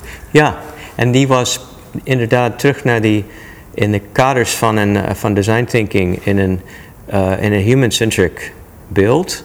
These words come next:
Waar we nu zo blij zijn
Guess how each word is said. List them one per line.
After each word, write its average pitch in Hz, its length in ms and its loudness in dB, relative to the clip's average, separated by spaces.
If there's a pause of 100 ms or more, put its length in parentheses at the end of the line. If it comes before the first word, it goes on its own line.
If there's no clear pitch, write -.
(1500)
Waar 107 360 2
we 101 120 4
nu 104 260 2
zo 110 240 2
blij 101 340 2
zijn 95 460 0